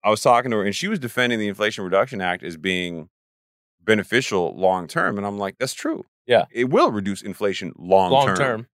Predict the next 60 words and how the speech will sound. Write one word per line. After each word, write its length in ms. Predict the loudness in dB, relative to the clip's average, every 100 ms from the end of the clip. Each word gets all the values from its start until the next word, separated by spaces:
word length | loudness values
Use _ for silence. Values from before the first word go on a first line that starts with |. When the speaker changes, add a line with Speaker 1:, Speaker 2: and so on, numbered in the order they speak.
| 0
Speaker 2:
yeah. 240 | 2 2 -2 _
Speaker 1:
But 140 | 4
we're 220 | 6 4
in 180 | 4 2
the 40 |
middle 600 | 4 6 6 6 4 2 -8 _ _ _ _ _
Speaker 2:
Yeah. 140 | 4
Speaker 1:
of 180 | 6 6
a 80 | 6
high 320 | 4 2 2
infra-, 480 | 0 -2 0 2 0
inflationary 720 | -2 -2 0 -2 -2 2 2
economy. 680 | 2 2 2 2 0 -2 -6
Speaker 2:
Right. 260 | 2 2 2 -4 _
Speaker 1:
And 140 | -2 0
it's 100 | 2
gonna 200 | 2 2
increase 440 | 2 2 0 -2
it 100 | -4
in 60 | -4
the 80 | 0
near 220 | 2 2
term. 260 | 2 0
And 80 | 0
I 60 | -2
had 80 | -2
to 60 |
point 200 | -4 -6
her 40 | -4
to 60 | -8
the 60 |
study, 340 | 0 2 2 0
and 80 |
we 80 | -6
talked 260 | 2 2 2
about 260 | 2 4
it 120 | 4 0
and 120 | -4
kind 180 | -6 -6
of 60 |
in 80 | -8
theory. 360 | -10 -8 -6 -6
And, 140 | -8 -14 _ -10
Speaker 2:
Mm-hmm. 240 | -6 -6
Speaker 1:
and, 200 | -4 -8 -6
and 120 | -2
this 200 | 0 -2
is 60 | -2
my 160 | -2 -2
frustration, 760 | -4 -2 0 0 -2 -2 -4
is, 140 | -6 0
like, 160 | 0
so 240 | 0 -2 0
much 240 | 0 -4
of 60 | -6
what 100 | -4
we're 80 | -4
doing 420 | -2 -2 0 -2
is 220 | -4 -6
so 260 | 0 2